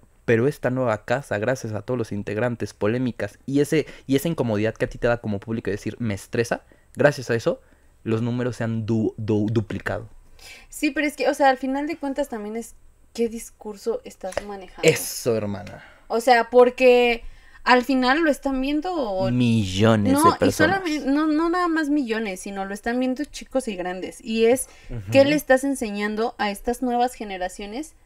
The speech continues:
Speaker 2: que es aceptable dentro de la televisión y dentro de los medios de comunicación? Y yo lo he dicho mucho en mis redes sociales,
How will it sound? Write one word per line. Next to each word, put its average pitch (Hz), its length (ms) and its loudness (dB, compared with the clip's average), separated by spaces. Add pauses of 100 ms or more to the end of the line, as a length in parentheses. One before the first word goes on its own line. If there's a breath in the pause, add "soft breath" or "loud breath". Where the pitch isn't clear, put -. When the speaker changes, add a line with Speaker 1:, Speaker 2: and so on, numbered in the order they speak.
(160)
Speaker 2:
que 220 120 0
es 214 120 -4
aceptable 247 540 2
dentro 196 300 -2
de 185 80 0
la 180 140 -2
televisión 180 580 -10
y 233 80 -8
dentro 190 280 -8
de 190 80 0
los 180 140 -8
medios 208 220 -6
de 208 80 -8
comunicación? 170 600 -12
Y 202 120 -8
yo 233 100 2
lo 254 80 6
he 285 40 6
dicho 269 200 0
mucho 240 220 -4
en 226 80 -4
mis 196 120 -8
redes 185 180 0
sociales, 190 380 -8